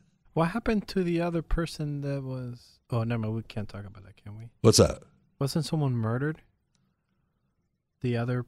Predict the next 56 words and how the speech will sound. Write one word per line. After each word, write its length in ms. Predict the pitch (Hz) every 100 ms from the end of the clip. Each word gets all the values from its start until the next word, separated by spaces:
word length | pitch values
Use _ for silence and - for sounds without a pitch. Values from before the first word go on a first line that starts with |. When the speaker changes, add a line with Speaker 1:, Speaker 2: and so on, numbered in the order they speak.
| -
Speaker 2:
What 500 | - 101 156 185 127
the 240 | 110 101
heck 300 | 95 151 165
are 100 | 113 101
you 140 | 131
talking 400 | - 127 110 85
Speaker 1:
Wa-, 100 | 80
Speaker 2:
about? 180 | 76 -
Speaker 1:
wasn't 240 | 147 208 208
there 80 | 180
a 40 |
princess 480 | - 170 - 202 -
murdered? 480 | 202 202 214 214 190
Princess 380 | - 160 - 147 -
Diana? 420 | 135 127 147 180
Wasn't 280 | 190 165 -
Speaker 2:
Oh, 80 | -
Speaker 1:
she 40 | -
Speaker 2:
Princess 240 | 175 107
Diana. 360 | 85 87 123 90
Was 140 | 101
she? 140 | -
Speaker 1:
Yeah. 40 | 190
Speaker 2:
No, 100 | 160
that 100 | 170
was 100 | 196
a, 20 |
Speaker 1:
Wasn't 140 | 208 220
Speaker 2:
that 20 |
Speaker 1:
she 40 | 135
Speaker 2:
was 100 | 151
a 40 |
Speaker 1:
murdered? 100 | 165
Speaker 2:
horrible 260 | 101 85 73
car 220 | - 65
crash. 360 | - - - - - _
Speaker 1:
Are 120 | -
you 100 | 208
sure? 320 | 277 - 349 370
'Cause 240 | 214 180 -
Speaker 2:
Yes, 220 | - -
Speaker 1:
I, 40 |
Speaker 2:
no, 60 | 185
Speaker 1:
I 40 |
Speaker 2:
that 100 | -
was 140 | 110 76
Speaker 1:
thought, 60 |
Speaker 2:
a 40 | 65
horrible 560 | - - 73 71 64
car 240 | - 69 65
Speaker 1:
I 120 | 403
Speaker 2:
crash. 40 | -
Speaker 1:
thought 180 | 440
she 100 | -
was 180 | 226 165
murdered. 480 | 165 170 117 98 101